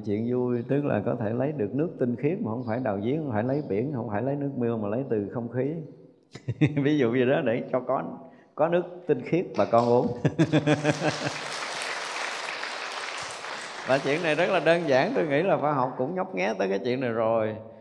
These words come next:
Nhưng mà muốn nhanh thì, ờ, để cho tôi đưa cái đầu tôi vô nhanh hơn. <laughs>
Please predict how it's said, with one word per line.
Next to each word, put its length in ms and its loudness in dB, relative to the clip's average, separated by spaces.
Nhưng 100 -4
mà 80 -4
muốn 180 0
nhanh 360 2
thì, 320 2
ờ, 760 0
để 240 0
cho 140 0
tôi 120 -2
đưa 140 0
cái 120 -2
đầu 240 0
tôi 160 -2
vô 140 0
nhanh 200 -4
hơn. 260 -2
<laughs> 40 -4